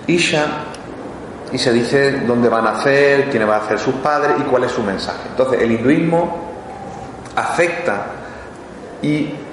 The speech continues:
predice que con el, eh, con el paso del tiempo aparecerán diferentes personalidades con un mensaje divino. Nosotros en el hinduismo lo llamamos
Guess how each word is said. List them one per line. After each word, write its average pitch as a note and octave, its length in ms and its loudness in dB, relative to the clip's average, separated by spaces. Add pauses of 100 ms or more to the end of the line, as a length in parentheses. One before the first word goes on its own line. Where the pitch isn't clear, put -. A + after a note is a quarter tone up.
(180)
predice B2+ 640 4 (520)
que B2+ 280 2
con A#2 140 2
el, G#2 240 0
eh, G#2+ 260 2
con A2 140 2
el G#2+ 100 2
paso C#3+ 280 2
del D3+ 180 4
tiempo C3+ 300 4
aparecerán A#2+ 840 0
diferentes A#2+ 480 0
personalidades A#2+ 840 0 (1300)
con C3 160 2
un C3 100 4
mensaje C3+ 420 2
divino. G2 380 2
Nosotros A#2+ 380 0
en B2+ 100 4
el B2 60 2
hinduismo B2+ 340 4
lo C3 80 6
llamamos A#2 420 2